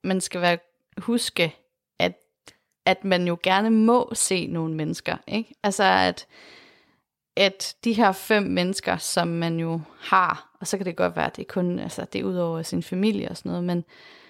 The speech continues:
men altså, så længe man holder de her restriktioner og sådan noget, så kan man jo godt ses.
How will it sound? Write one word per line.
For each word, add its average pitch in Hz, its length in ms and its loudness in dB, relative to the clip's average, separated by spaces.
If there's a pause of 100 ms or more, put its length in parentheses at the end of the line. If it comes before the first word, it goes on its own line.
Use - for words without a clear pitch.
(200)
men 185 80 0
altså, 185 360 4 (380)
så - 160 -4
længe 214 180 4
man 233 100 4
holder 233 300 4
de 196 120 0
her 190 160 2
restriktioner 190 600 0
og 185 80 0
sådan - 80 -8
noget, 196 100 -2
så - 160 -6
kan 226 320 2
man 208 160 2
jo 165 100 -6
godt 190 200 -2
ses. 196 540 -2